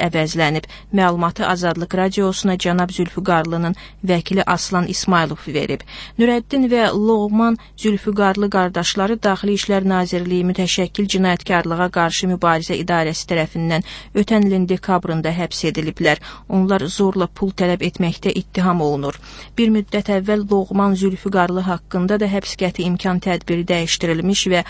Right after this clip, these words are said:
ondan başqa yerə getməmək barədə iltizam alınmışdı. Danışır Azadlıq Radiosu, efirdəki xəbərlərdir. Bu il magistraturaya imtahanlar ötən ildən fərqli olaraq bir mərhələdə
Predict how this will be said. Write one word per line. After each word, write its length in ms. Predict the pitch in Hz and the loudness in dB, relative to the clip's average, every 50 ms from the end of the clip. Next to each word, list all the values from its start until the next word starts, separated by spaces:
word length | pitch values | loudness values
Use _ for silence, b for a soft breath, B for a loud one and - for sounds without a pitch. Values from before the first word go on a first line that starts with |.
| B B B B - - 196 | B B B B 0 2 2
ondan 340 | 190 190 196 196 190 185 180 | 4 4 4 4 2 2 2
başqa 400 | - 208 - - - - 214 202 | 0 0 0 0 -2 0 0 0
yerə 300 | 190 180 180 180 180 185 B B B - 190 | 0 0 0 0 -2 -2 B B B -2 2
getməmək 540 | 208 202 196 - 196 185 180 175 175 - - | 2 2 2 2 0 0 0 0 -2 -4 0
barədə 460 | - 185 175 170 165 165 170 170 165 B B B B - | 0 2 2 2 0 0 0 -2 -2 B B B B -2
iltizam 580 | 175 196 170 - - 175 170 185 175 160 160 - - | 0 0 0 0 -2 -2 0 0 0 0 -2 0 0
alınmışdı. 640 | - 165 147 143 135 143 143 - - - 151 135 - - - - - - - - - - - B B B B B B B B B B B B - | 2 2 2 2 -2 -2 -2 -2 0 0 -2 -4 -4 -6 -8 -16 -20 -20 -20 -20 -20 -20 -20 B B B B B B B B B B B B 0
Danışır 380 | 247 247 240 226 - 262 233 185 | 2 2 2 2 2 2 2 2
Azadlıq 420 | 190 180 185 165 175 180 180 - 190 | 2 2 0 -2 -2 -4 -4 -2 0
Radiosu, 500 | 196 190 190 202 196 190 185 - - 214 185 - 190 | 0 0 0 0 0 0 -2 -2 -4 -2 -2 -2 -2
efirdəki 400 | - - 175 165 - 165 160 - | -2 -4 -4 -4 -4 -4 -2 -2
xəbərlərdir. 720 | 196 190 190 175 165 165 165 165 151 147 - - 156 165 B B B B B B B B B - | -2 0 0 0 0 0 0 0 -2 -2 -2 -4 -4 -4 B B B B B B B B B -2
Bu 120 | - 269 285 | 0 2 4
il 180 | 285 277 262 - 220 | 4 2 2 2 2
magistraturaya 800 | 226 226 208 214 - - - 226 208 202 - 240 233 233 220 202 - - 208 | 2 2 0 -2 -4 -2 0 0 0 0 -2 0 2 2 2 2 2 2 2
imtahanlar 500 | 196 - 214 202 196 190 190 202 202 - 208 | 2 2 2 0 2 2 2 0 0 0 -2
ötən 240 | 202 - 220 214 208 | -2 0 2 2 2
ildən 240 | 196 190 196 196 190 - - | 2 2 0 0 0 0 0
fərqli 320 | 208 185 180 185 - 190 | 0 0 0 -2 -2 -2
olaraq 420 | - - 220 240 247 247 240 - - - | 0 0 0 0 0 0 -2 -4 -4 -4
bir 160 | 220 220 202 202 | -2 0 0 0
mərhələdə 460 | 180 175 175 180 175 170 160 170 170 | 0 0 0 0 0 0 0 -2 -4